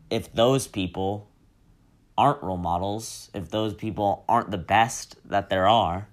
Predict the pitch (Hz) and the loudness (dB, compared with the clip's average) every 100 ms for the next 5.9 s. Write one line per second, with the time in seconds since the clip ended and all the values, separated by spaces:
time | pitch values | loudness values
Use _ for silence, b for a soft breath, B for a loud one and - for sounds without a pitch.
0 | _ - 101 101 98 - 117 113 107 - | _ -6 -2 -2 -2 -4 -4 -4 -6 -8
1 | 139 127 95 95 95 104 104 90 110 101 | -8 -6 -4 -4 -4 -8 -10 -6 -4 -4
2 | 92 98 - _ b b b b b b | -4 -4 -4 _ b b b b b b
3 | - - - - - - - - - - | -20 -20 -20 -20 -20 -20 -20 -20 -20 -14
4 | 95 82 117 139 - - 90 85 - 82 | -12 -2 2 2 0 -4 -4 -6 -8 -8
5 | 71 - 85 82 - 87 85 104 110 | -8 -8 -10 -10 -10 -10 -6 -8 -8